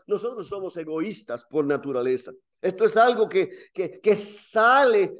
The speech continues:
de, de, de esa caída, de ese fallo que hubo en el jardín del Edén de parte de Adán y Eva, que los hizo culpables ante Dios, que los condenó.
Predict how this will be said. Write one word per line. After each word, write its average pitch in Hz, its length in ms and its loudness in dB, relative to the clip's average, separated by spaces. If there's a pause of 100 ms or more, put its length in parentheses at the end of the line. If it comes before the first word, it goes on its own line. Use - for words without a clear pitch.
de, 180 420 -2
de, 180 400 -6
de 202 240 2
esa 254 240 0
caída, 214 720 0
de 202 280 0
ese 226 360 -2 (340)
fallo 233 680 0
que 220 160 2
hubo 247 340 -2
en 226 140 -2
el 214 140 -4
jardín 190 560 -10 (160)
del 208 240 2
Edén 233 340 2
de 202 140 -2
parte 214 500 -4 (140)
de 214 100 2
Adán 196 480 -4
y 208 220 -2
Eva, 180 260 2
que 190 140 -6
los 185 300 -8
hizo 240 360 -2
culpables 233 760 2
ante 226 300 2
Dios, 220 240 -2
que 233 100 -4
los 233 200 -2
condenó. 220 840 -2